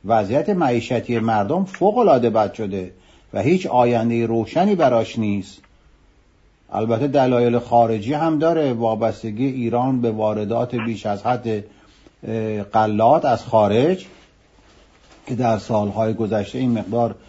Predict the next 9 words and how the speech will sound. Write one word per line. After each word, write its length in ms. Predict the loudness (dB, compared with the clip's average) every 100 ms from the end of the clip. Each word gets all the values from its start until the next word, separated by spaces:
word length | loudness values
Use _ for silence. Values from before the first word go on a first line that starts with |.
| _ -8
بیشتر 520 | -6 -4 -2 2 2
شده 500 | 2 0 2 0 -2 -8 _ _ -2
و 60 |
الان 440 | 0 2 0 0 0
با 120 | 0
جنگ 360 | 0 0 0
روسیه 480 | 0 -2 -4 -4 -2
و 60 | 0
اوکراین 640 | -2 -2 -2 0 0 -2